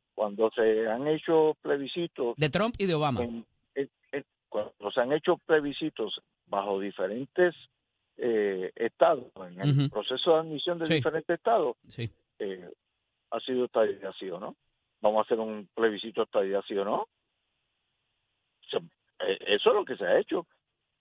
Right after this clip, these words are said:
Speaker 2: Varios presidentes del Partido Popular no se han negado a eso, de hecho, tampoco.
Speaker 1: Perdóname, es que estoy
Speaker 2: Que, que lo, lo, ha, ha habido presidentes del Partido Popular que no se han negado a que se haga eso.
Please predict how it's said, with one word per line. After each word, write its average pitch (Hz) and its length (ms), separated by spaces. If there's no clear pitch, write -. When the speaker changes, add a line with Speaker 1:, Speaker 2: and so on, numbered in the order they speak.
Speaker 2:
Varios 107 260
presidentes 208 460
del 185 140
Partido 165 260
Popular 156 320
no 156 100
se 160 120
han 143 80
negado 135 300
a 117 60
eso, 127 200
de 110 100
hecho, 131 160
tampoco. 110 440
Speaker 1:
Perdóname, 131 520
es 90 60
que 95 100
estoy 92 460
Speaker 2:
Que, 156 180
que 151 320
lo, 135 240
lo, 143 160
ha, 143 280
ha 143 60
habido 165 220
presidentes 170 520
del 135 140
Partido 143 340
Popular 156 400
que 123 120
no 123 120
se - 120
han 147 80
negado 139 460
a 110 100
que 123 100
se 113 160
haga 120 280
eso. 110 240